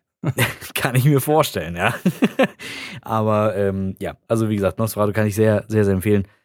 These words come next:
Äh, moderner Take zu dem, äh, Klassiker. Und, ähm, hat mich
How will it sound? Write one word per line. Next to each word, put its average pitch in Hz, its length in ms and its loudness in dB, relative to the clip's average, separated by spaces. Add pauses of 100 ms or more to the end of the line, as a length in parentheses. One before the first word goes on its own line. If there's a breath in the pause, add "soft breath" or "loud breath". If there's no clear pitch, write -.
(380 soft breath)
Äh, 98 160 0
moderner 101 460 2
Take 92 320 -2 (760 loud breath)
zu - 200 -4
dem, 90 220 0
äh, 90 300 -2
Klassiker. 101 560 -2 (420)
Und, 120 460 2
ähm, 117 480 2
hat - 200 -2
mich 175 360 -2